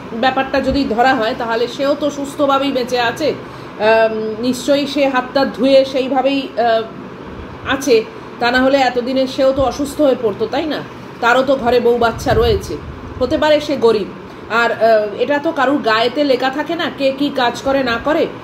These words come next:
আমার অন্তত এটা, আহ, মনে হয়েছে যে এইভাবে discriminate করাটা ঠিক না, কেননা খুব suited booted হয়ে বড় বড় ডাক্তার, তারাও যা কীর্তি কাজ করছে, আহ, বা করেছে, সেটাও তো, আহ, তাহলে কথাটা বলতেই হয়।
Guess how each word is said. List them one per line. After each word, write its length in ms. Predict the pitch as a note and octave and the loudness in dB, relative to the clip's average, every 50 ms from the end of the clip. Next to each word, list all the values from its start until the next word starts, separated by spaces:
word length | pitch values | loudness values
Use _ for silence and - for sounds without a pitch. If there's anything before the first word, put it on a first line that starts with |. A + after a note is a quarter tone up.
| - - - - - - - - | -16 -16 -16 -16 -14 -10 -6 -2
আমার 260 | A#3+ B3+ C#4+ D4 D4 | 2 4 4 6 6
অন্তত 340 | C#4+ C#4+ C4 D4+ D4 - D#4 | 4 4 2 0 0 2 2
এটা, 340 | D4 C#4+ - C4+ C4+ C4+ | 2 2 2 2 0 0
আহ, 320 | C4 - - G#3+ A#3 A#3+ A#3 A3+ | 0 0 0 0 0 0 -2 -4
মনে 300 | A#3 A#3 A#3+ B3+ C4 C4+ | -6 -4 -2 0 2 2
হয়েছে 360 | C#4 C#4+ C4+ C4+ C4+ - C4+ B3+ | 2 2 2 0 0 -2 -2 -4
যে 320 | G#3 B3 B3+ B3 A#3+ A3 - - - - - - - - - - - - - - - - - - - | -2 2 2 4 4 2 0 -4 -12 -16 -16 -16 -16 -16 -16 -16 -14 -14 -14 -14 -16 -16 -16 -4 0
এইভাবে 360 | G3 B3 A#3 C4+ C4 B3+ B3+ | 0 2 2 2 4 4 2
discriminate 680 | A3 B3 B3 B3 - - B3+ B3 C4 C4 C4 B3+ B3+ - - | 2 2 -2 -4 -6 -6 -2 0 0 2 0 0 -2 -2 0
করাটা 340 | A#3+ A3+ A#3 A#3 A#3 B3+ B3 | 2 2 2 2 0 -2 -4
ঠিক 260 | - C#4+ C#4 C#4 B3 | -2 -4 -4 -2 -2
না, 160 | G#3+ A3 C4+ - - - - - - - - - | -2 -2 -4 -6 -8 -14 -16 -16 -16 -16 -4 0
কেননা 380 | - B3 B3+ B3 B3+ B3+ B3+ B3 B3+ | 2 2 4 2 2 0 0 0 0
খুব 160 | D#4 D#4+ - | -2 -2 -2
suited 440 | - - E4+ D#4+ - - D4 C#4 A#3+ | 0 0 2 2 4 4 2 2 2
booted 360 | C#4 D#4 D#4 E4 D#4 - - | 0 2 4 4 2 4 4
হয়ে 360 | - D4+ D4+ D4 C#4+ C4+ A3 G#3 | 4 4 6 6 4 2 0 -2
বড় 180 | A#3+ A#3+ B3 | -2 -2 0
বড় 240 | B3 C4 C4 C4 A#3+ | 0 2 2 2 2
ডাক্তার, 560 | A3+ A#3 B3 B3 - - D4+ C4+ B3 A3+ G3+ - - - - - - - | 0 0 -2 -2 -4 -2 0 2 2 0 -2 -4 -8 -14 -18 -14 -8 -4
তারাও 320 | A3+ A3+ A#3+ B3 C4 C4+ | -2 0 2 2 2 4
যা 140 | - C4 B3+ | 2 2 0
কীর্তি 320 | C4 C4+ C4+ C4+ - C#4 | 0 -2 -4 -4 -4 -4
কাজ 220 | C4 C4+ B3+ A#3+ - - - - - B3+ | -2 0 0 0 -2 -4 -8 -6 -2 0
করছে, 400 | C4+ C#4 C4+ - - A3+ G3+ F#3+ | 0 0 0 -2 -2 -2 -2 -2
আহ, 600 | - - - - - - - - G3+ G#3+ A3 G#3 | -4 -10 -14 -14 -14 -12 -6 -2 0 2 2 4
বা 160 | A3 A3+ A3+ | 4 2 2
করেছে, 520 | A3+ A#3 B3 C4+ C#4 C#4 - - G3+ G#3 - - - - - - A3+ A#3+ A3+ | 4 4 4 4 4 2 0 -4 -4 -4 -6 -10 -14 -16 -10 -8 -8 -6 -4
সেটাও 360 | - D#4 B3 B3 C4 C4 C4+ C4 | -4 -2 -2 0 0 0 0 2
তো, 240 | C#4 C4+ C4+ C4 C4+ - | 4 4 4 4 4 2
আহ, 280 | A3+ A#3+ A3+ A3 G#3+ G#3+ G#3+ G#3 - - - - - - - - - - | 2 2 2 2 0 -2 -4 -10 -12 -14 -14 -16 -18 -18 -18 -12 -8 -4
তাহলে 300 | A3+ C4 A#3+ A#3+ A#3+ - | -2 0 0 0 0 0
কথাটা 320 | A#3+ A3 - A#3+ A3+ B3 | 0 -2 -2 -2 -2 0
বলতেই 420 | A3+ A3 G#3+ G3+ - A3+ A3 G#3+ F#3+ | 0 2 2 2 2 0 0 2 0
হয়। 160 | F3 D3 | -2 -2